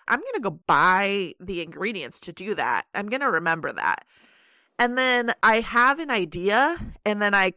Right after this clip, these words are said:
cut it in half. So if I have an idea to make a cookie, I say, "How can I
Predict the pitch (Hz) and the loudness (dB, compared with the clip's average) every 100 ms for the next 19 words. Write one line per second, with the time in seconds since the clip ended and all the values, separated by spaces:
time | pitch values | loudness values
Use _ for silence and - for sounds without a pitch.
0 | - - 220 202 - 202 147 175 156 156 | -6 -6 0 0 2 -2 -2 -2 -6 -8
1 | 170 - - - - _ _ _ _ - | -10 -10 -14 -18 -20 _ _ _ _ -2
2 | 226 208 190 - - 220 208 269 330 311 | 6 6 6 2 -2 -2 4 4 4 2
3 | 269 269 226 180 160 165 170 208 208 _ | 2 2 0 0 -2 0 2 2 -2 _
4 | - - 202 196 202 - 190 202 - 240 | -6 -4 -2 -2 -2 -4 -4 -8 -8 -6
5 | 285 359 _ _ - 214 208 202 185 196 | -4 -6 _ _ -6 -4 -2 -2 -2 2
6 | 208 240 294 - 330 277 240 240 240 247 | 4 4 2 -6 0 2 4 2 0 -6